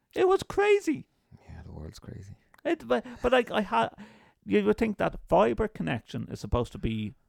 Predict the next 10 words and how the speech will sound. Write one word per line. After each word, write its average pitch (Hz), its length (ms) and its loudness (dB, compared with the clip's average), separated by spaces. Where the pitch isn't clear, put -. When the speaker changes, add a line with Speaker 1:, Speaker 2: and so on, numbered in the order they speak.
Speaker 1:
me 135 580 0
on 123 160 0
my 120 200 0
own, 110 420 2
on 110 180 -4
my 104 160 -4
own 113 520 -2
cable 113 580 -6
connection. - 440 -10
But - 220 8